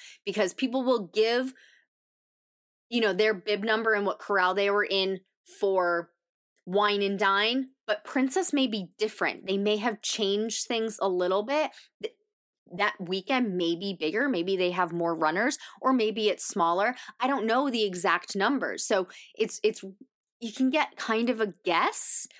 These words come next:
but y-, you don't know for sure. Okay, so wait until you get your actual bib in hand. Don't worry about it.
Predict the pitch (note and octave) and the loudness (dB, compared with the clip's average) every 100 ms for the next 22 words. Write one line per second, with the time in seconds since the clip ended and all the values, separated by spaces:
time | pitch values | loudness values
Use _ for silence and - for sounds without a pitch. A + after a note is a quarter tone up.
0 | - - _ _ A3 G#3+ F#3+ - _ _ | -20 -20 _ _ 0 2 0 -6 _ _
1 | _ _ _ _ _ _ _ _ A3+ - | _ _ _ _ _ _ _ _ -10 -10
2 | - A3 G3+ - G#3 G3 F#3 E3+ D#3+ D#3 | -6 -6 -6 0 2 2 0 0 2 0
3 | D#3+ - _ - D#3+ D3 - - - - | -2 -10 _ -2 -2 0 -2 -4 -4 -10
4 | _ _ _ _ _ _ _ _ E3 F#3 | _ _ _ _ _ _ _ _ -6 0
5 | G3+ G3+ A3 F#3 G3+ A#3+ B3+ B3+ B3+ A#3+ | 0 2 0 2 0 0 2 0 0 -2
6 | A3+ G#3+ G3+ - G#3 - G#3+ - G3 G3+ | 0 -2 -6 -2 -4 0 -2 -2 -2 -2
7 | - G#3+ G3+ F3+ F#3+ F#3 F3 F#3 F3+ G#3 | -2 -2 0 -2 -2 -2 -2 -4 -2 0
8 | A#3 D#4 F4+ - - - - _ _ - | 2 0 0 -6 -20 -20 -20 _ _ -6
9 | - G#3 A3 A3 A3+ B3 C4 F#3 E3+ D3+ | -2 -2 0 0 2 2 2 2 2 2
10 | - - | 0 -4